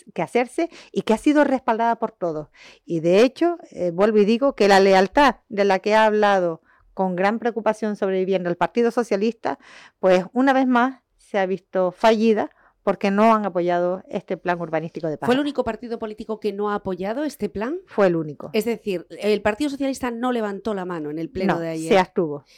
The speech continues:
Speaker 2: ¿Qué hizo Coalición Canaria?
Speaker 1: Apoyó el documento.
Speaker 2: ¿A M F?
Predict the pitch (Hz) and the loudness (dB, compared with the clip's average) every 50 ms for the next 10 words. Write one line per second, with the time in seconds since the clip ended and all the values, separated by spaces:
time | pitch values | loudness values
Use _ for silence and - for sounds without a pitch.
0 | _ _ _ - 247 269 240 - 247 202 208 196 185 - 185 165 - 165 151 151 | _ _ _ -4 -4 -4 -2 -4 -4 -4 -4 -6 -6 -8 -10 -10 -8 -10 -8 -8
1 | 151 151 151 151 151 156 _ _ _ _ - 175 170 - 151 147 147 156 151 165 | -8 -8 -8 -10 -12 -16 _ _ _ _ -6 -6 -4 -4 -6 -6 -4 -4 -4 -4
2 | 175 170 151 151 - 165 165 175 190 214 - - 233 - _ - 147 180 185 180 | -6 -6 -8 -10 -8 -8 -8 -6 -8 -8 -8 -10 -14 -14 _ -10 -6 -6 -4 -4
3 | 175 180 190 240 - - 339 359 | -4 -6 -6 -8 -6 -6 -6 -6